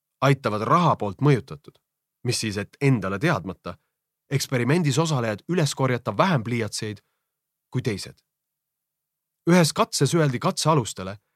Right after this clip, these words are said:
et nad hakkavad peatselt pidama kellegagi tutvumisvestlust ning seni, kuni eksperimendi korraldaja läks teist osalejat kutsuma, paluti neil seada tutvumiseks teineteise vastu kaks tooli. Rahast mõjutatud inimesed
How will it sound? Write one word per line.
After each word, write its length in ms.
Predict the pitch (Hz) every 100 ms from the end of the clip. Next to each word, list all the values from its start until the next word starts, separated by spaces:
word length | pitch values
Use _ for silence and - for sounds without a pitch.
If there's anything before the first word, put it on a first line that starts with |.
| _ _
et 100 | 135
nad 180 | 143 143
hakkavad 440 | - 196 - 127 -
peatselt 480 | 196 185 92 - -
pidama 300 | 151 139 113
kellegagi 520 | 107 180 135 113 104 -
tutvumisvestlust 1000 | - 190 - 110 107 127 143 - - - - _ _ _ _ _ _ -
ning 180 | 123 110
seni, 460 | 151 160 135 120 - _ _ _ _
kuni 200 | 139 143
eksperimendi 640 | 147 - 127 127 208 151
korraldaja 640 | - 185 135 85 67 64 - _
läks 260 | 117 127 -
teist 360 | 190 170 - -
osalejat 500 | 147 135 104 98 -
kutsuma, 500 | 196 - - 98 95 _ _ _ _ -
paluti 360 | 190 196 151
neil 180 | 139 123
seada 480 | 104 202 185 113 101 - _
tutvumiseks 600 | 226 - 147 139 120 -
teineteise 480 | 165 175 131 113 104
vastu 280 | 131 - 101
kaks 320 | 135 - -
tooli. 360 | 104 82 - _ _ _ _ _ _ _ _ -
Rahast 400 | 160 214 156 -
mõjutatud 560 | 156 185 - 113 - 117
inimesed 480 | 143 101 73 -